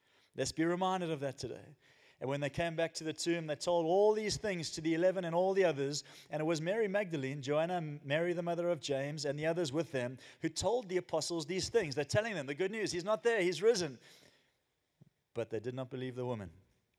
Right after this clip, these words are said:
I could preach a whole series on that at Sisterhood, Tess.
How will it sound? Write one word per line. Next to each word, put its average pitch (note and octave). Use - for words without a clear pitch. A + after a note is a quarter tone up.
I A2+
could G#2+
preach B2+
a -
whole C#3+
series C#3+
on A#2+
that C#3
at A#2
Sisterhood, A2+
Tess. B2+